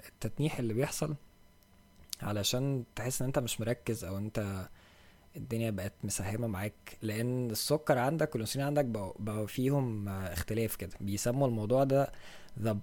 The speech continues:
blood sugar roller coaster، آه، ان انت زي بتخش كده في، في حلقه، آه، الدم بيقعد، السكر بيعلى فيها مع الانسولين وبعدين يبتدي ينزل تاني و-،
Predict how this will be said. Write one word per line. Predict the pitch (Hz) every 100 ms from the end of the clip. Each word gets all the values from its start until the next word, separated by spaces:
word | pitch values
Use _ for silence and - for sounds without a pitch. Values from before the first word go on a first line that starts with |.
| -
blood | 127 156 147
sugar | - 147 151
roller | 127 123 147 139 139 - -
coaster، | 135 - - - - - 98
آه، | 101 101 98
ان | 95
انت | 113 -
زي | 117 120 131
بتخش | 107 - 127 -
كده | - 113 113
في، | - - - 98 90 87 87 92 92 139 - -
في | -
حلقه، | - 123 120 120 - - - - - -
آه، | 101 92 90 - -
الدم | 113 117
بيقعد، | 104 113 113 110
السكر | 101 98 98 - 127 - 98
بيعلى | 113 120 104
فيها | - 123 120 117
مع | 104
الانسولين | 90 90 - 101 120 123
وبعدين | 117 95 92 101
يبتدي | 104 107 104
ينزل | 113 107 95
تاني | - 110 117 113
و-، | 110